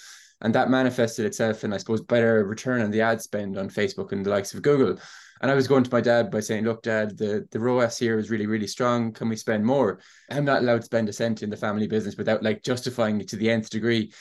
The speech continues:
So what it kind of forced me to do is actually understand, okay, if we're gonna spend money, how can I justify this to him and to the business owner? Like, what is a break-even point on this product? What's the break-even point of the marketing on the business as a whole, I suppose?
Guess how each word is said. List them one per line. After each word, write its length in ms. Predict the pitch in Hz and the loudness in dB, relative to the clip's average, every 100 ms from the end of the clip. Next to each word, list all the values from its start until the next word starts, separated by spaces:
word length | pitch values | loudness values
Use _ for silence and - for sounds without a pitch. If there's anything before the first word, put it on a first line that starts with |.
| - - - | -20 -20 -8
So 140 | 117 | 0
what 260 | 123 120 - | 2 2 -2
it 120 | 113 | -6
kind 160 | 135 127 | -2 -2
of 60 | |
forced 260 | 127 143 147 | 2 0 0
me 160 | 170 202 | -2 0
to 100 | 131 | 2
do 160 | 131 | 2
is 100 | 113 | 2
actually 300 | 113 - 117 | -2 -4 -4
understand, 420 | 110 104 117 113 | -4 -2 -2 -2
okay, 240 | 101 110 90 | -2 -2 -2
if 180 | 120 - | -4 -2
we're 80 | |
gonna 200 | 131 131 | 0 0
spend 280 | 120 - 113 | 0 0 2
money, 380 | 113 123 101 95 _ _ _ _ | 4 2 0 -6 _ _ _ _
how 180 | 127 135 | 0 2
can 160 | 135 | 4
I 120 | 127 120 | 2 2
justify 580 | 120 123 - 107 110 | 0 -2 -4 -2 0
this 340 | 101 104 90 - | 2 0 -4 -10
to 120 | 110 | -6
him 260 | 104 107 95 | -4 -2 -4
and 120 | 92 | -6
to 80 | - | -6
the 100 | 101 | 0
business 320 | 107 101 - | 0 0 -2
owner? 240 | 98 95 | -2 0
Like, 220 | 90 90 101 | -2 -2 0
what 200 | 113 120 | 2 2
is 120 | 110 | 2
a 60 | |
break-even 560 | 90 120 110 139 127 113 | 0 0 0 -2 -4 -4
point 260 | 104 98 95 | -4 -6 -6
on 80 | 98 | -8
this 120 | 95 | -4
product? 480 | 101 95 90 - - - - _ | -2 0 -2 -6 -14 -16 -20 _
What's 220 | 123 120 | -2 -2
the 80 | - | -2
break-even 500 | 104 117 117 117 110 | 2 2 4 2 2
point 300 | 107 110 104 | 2 2 0
of 80 | 92 | 0
the 80 | 107 | 0
marketing 440 | 131 139 131 98 | 2 0 0 -2
on 200 | 98 98 | -2 -4
the 80 | 92 | -4
business 460 | 98 139 127 95 104 | 0 0 0 -4 -4
as 120 | 98 | -6
a 80 | 101 | -2
whole, 300 | 127 143 113 | 2 2 0
I 20 | |
suppose? 500 | - - 98 90 | -2 -4 -2 -4